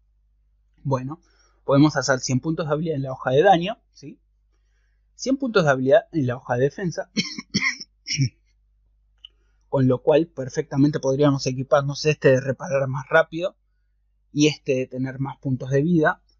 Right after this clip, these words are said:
sin necesidad de haber gastado coronas, por ejemplo, ¿sí? O también podríamos ponernos esto, que nos reduce el tiempo de, el tiempo de, que nos reduce la, nos da más prevención de daños. De igual manera,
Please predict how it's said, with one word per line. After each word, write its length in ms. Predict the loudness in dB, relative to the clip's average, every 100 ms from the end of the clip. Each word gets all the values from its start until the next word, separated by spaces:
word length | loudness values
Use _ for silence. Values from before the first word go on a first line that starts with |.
| _
sin 280 | -10 -4 -2
necesidad 540 | -2 -4 -4 2 4 2
de 60 |
haber 160 | -2 -6
gastado 380 | -8 -8 -12 -4
coronas, 540 | 0 2 0 -4 -12
por 160 | -20 -20
ejemplo, 600 | -12 -2 -2 -2 -8 -12 _ _
¿sí? 300 | -20 -20 -20 _ _ _ _ _ _ _ _ _ _ _ 0
O 200 | 4 4
también 300 | 0 -4 -4
podríamos 420 | -6 -4 -4 -4
ponernos 460 | -6 -8 -8 -12 -12
esto, 280 | -12 -12
que 120 | -6 -2
nos 180 | -2
reduce 300 | -2 -4 -4
el 80 | -8
tiempo 260 | -6 -6 -6
de, 320 | -8 -12 -16 _ _
el 140 | -16
tiempo 340 | -8 -6 -4 -4
de, 540 | -4 -10 -14 -18 -10
que 100 | 0
nos 160 | 0 0
reduce 340 | 0 0 0
la, 500 | -2 -2 -4 -8 -12 _ _ _ _ _ _
nos 280 | -2 -2 0
da 180 | 2 2
más 160 | 2 -8
prevención 440 | -6 -6 -8 -10
de 80 | -8
daños. 400 | -6 -8 -10 _ _ _ _ _ _ -12
De 80 | -2
igual 220 | 0 2
manera, 500 | 2 2 2 0